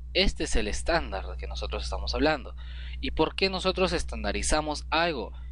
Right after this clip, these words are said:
Y es porque queremos tener la disponibilidad de diferentes equipos.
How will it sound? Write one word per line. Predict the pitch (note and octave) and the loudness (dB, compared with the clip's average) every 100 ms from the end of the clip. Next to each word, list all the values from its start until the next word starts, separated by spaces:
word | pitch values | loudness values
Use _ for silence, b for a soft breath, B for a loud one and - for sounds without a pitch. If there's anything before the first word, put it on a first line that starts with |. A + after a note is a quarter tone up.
| - | -8
Y | - A2+ A2 G#2+ G#2 | -4 -2 0 -2 -2
es | C3+ C#3+ | -2 0
porque | D#3+ D3+ D3+ C#3 | 2 2 0 0
queremos | A2+ A#2 C#3 D3+ | 2 2 2 0
tener | - A2+ A#2+ B2 | 0 2 2 4
la | G#2 | 2
disponibilidad | F2 C3 - D#3+ D#3+ E3 E3+ D#3 B2 | 2 0 2 2 2 2 6 8 6
de | B2+ - D3+ | 4 2 2
diferentes | D#3 - F3+ C#3 C#3+ E3+ D3+ - | 2 4 4 4 2 2 2 0
equipos. | - - E3 F#3 F2+ - | -2 0 0 0 -6 -8